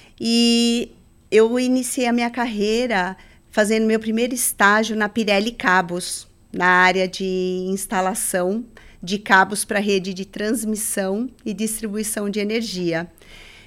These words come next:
E não tinha mulheres, eu era a única mulher a fazer estágio.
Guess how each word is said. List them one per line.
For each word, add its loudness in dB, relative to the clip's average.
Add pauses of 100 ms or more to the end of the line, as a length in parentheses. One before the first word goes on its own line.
(400)
E 0
não 2
tinha 0
mulheres, -2 (100)
eu 0
era 4
a 4
única -2
mulher 0 (580)
a 0
fazer -2
estágio. 0